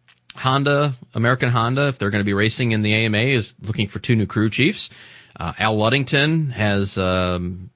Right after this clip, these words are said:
left. Um, he was never, I don't know, he wasn't official, he wasn't an employee, he was a contractor too, and I think Dave McGrath, uh, also. So Al was Miguel's crew chief, Dave McGrath was, uh, Neil Hodgson's crew chief.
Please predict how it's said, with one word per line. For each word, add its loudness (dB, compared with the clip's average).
left. -4
Um, -4
he 0
was 0
never, 0
I 0
don't 0
know, -2
he 2
wasn't 2
official, 0
he 2
wasn't 2
an 6
employee, 2
he 2
was -2
a -4
contractor -2
too, -2
and -2
I -4
think -6
Dave 0
McGrath, -4
uh, -4
also. -6
So -4
Al 2
was -2
Miguel's 2
crew 0
chief, -2
Dave 0
McGrath -4
was, -4
uh, -4
Neil 2
Hodgson's -2
crew 0
chief. -2